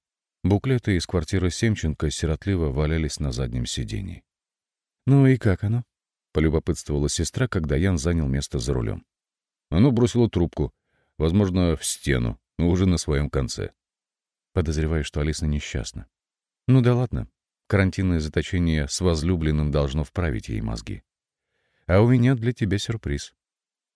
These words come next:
Угадай, на ком был женат наш скромный педофил Костя Левкович? Ты так говоришь, будто я имя знаю.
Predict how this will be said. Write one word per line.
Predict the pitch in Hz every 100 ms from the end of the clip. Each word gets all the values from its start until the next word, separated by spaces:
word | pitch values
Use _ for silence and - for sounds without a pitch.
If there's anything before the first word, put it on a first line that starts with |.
| -
Угадай, | 107 107 85 71 60 _ _ _ _
на | 92 107
ком | - 110 82
был | 80
женат | 71 85 104 -
наш | 73 -
скромный | - 95 90 80
педофил | 71 78 71 104 101
Костя | - 87 -
Левкович? | 67 - 76 104 - _ _ _ _ _ _ _
Ты | -
так | 98 78
говоришь, | 85 90 101
будто | 80 80 -
я | 80 80
имя | 78 57
знаю. | 53 52 50